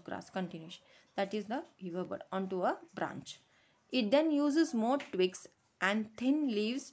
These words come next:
to make the nest bigger. ನೋಡಿ, ಟ್ವಿಗ್ಸ್ ಅಂದ್ರೆ ಚಿಕ್ಕ ಚಿಕ್ಕದಾಗಿ ಇದು ಸಿಗುತ್ತಲ್ವ,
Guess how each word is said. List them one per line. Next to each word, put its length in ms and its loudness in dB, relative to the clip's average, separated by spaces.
to 60 -2
make 400 0
the 180 -2
nest 280 -6
bigger. 360 -8
ನೋಡಿ, 140 -8
ಟ್ವಿಗ್ಸ್ 200 -4
ಅಂದ್ರೆ 180 -2
ಚಿಕ್ಕ 220 -12
ಚಿಕ್ಕದಾಗಿ 720 2
ಇದು 180 -2
ಸಿಗುತ್ತಲ್ವ, 480 -6